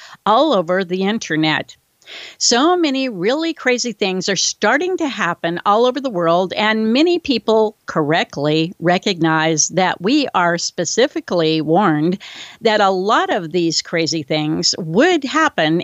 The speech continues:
in the last days." Mister Snyder continues by saying, "For example, in Matthew twenty-four, Jesus specifically told us that there would be wars and rumors of wars,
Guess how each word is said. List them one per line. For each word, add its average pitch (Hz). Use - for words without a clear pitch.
in 180
the 160
last 160
days." 147
Mister 254
Snyder 240
continues 277
by 208
saying, 196
"For 370
example, 180
in 220
Matthew 196
twenty-four, 208
Jesus 226
specifically 294
told 226
us 190
that 214
there 262
would 247
be 240
wars 202
and 302
rumors 254
of 208
wars, 165